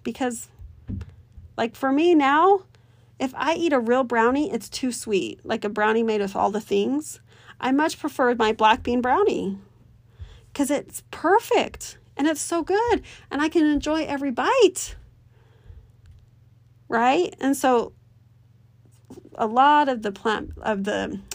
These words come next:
um, health at every size movement,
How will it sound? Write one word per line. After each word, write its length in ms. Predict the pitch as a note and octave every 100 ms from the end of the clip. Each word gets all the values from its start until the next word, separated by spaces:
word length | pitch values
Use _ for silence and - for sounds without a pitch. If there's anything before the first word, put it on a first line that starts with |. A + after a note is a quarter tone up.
| - - - _ -
um, 320 | G2+ A1 - - - - - - _ _
health 240 | - A3 A3
at 80 |
every 160 | A3 G#3
size 320 | G3+ - G3
movement, 600 | G#3+ A#3 B3+ D4 D#4 A#3